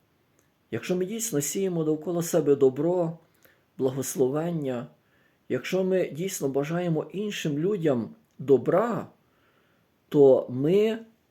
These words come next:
тим самим бажаємо це собі. Воно повертається до нас, діє закон бумерангу. І якщо навпаки ми іншим людям бажаємо зла, ненавидимо їх,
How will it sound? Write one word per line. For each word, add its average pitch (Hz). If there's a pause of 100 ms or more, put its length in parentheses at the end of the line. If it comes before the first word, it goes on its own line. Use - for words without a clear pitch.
(380)
тим 180
самим 190 (500)
бажаємо 175
це 165
собі. 170 (1600)
Воно 170
повертається 180
до 185
нас, 208 (160)
діє 160
закон 160
бумерангу. 160 (680)
І 131
якщо 151
навпаки 185
ми 190
іншим 185
людям 165 (500)
бажаємо 151
зла, 160
ненавидимо 147
їх, 185